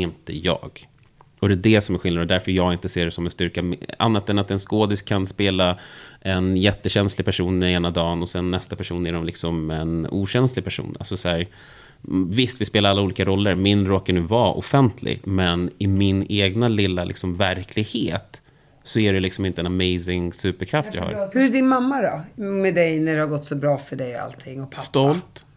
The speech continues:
Speaker 1: Pappa är död, men stolt, tror jag, vart den än befinner sig. Eh, men
Speaker 2: Säger
Speaker 1: man
Speaker 2: hon det? Jag,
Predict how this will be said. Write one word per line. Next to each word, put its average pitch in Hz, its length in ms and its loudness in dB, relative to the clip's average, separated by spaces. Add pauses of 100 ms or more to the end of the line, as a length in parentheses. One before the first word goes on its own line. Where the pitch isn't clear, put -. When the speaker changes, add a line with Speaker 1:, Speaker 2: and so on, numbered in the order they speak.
(200)
Speaker 1:
Pappa 143 260 2
är 147 40 0
död, 104 220 2 (300)
men 123 180 2
stolt, 139 420 0
tror 139 200 2
jag, 156 160 2
vart 131 180 0
den 127 100 0
än 123 120 2
befinner 127 300 -2
sig. 175 300 -6
Eh, 120 520 2
men 120 340 2
Speaker 2:
Säger 180 260 8
Speaker 1:
man 262 100 4
Speaker 2:
hon 226 80 0
det? 160 120 2
Jag, 185 220 0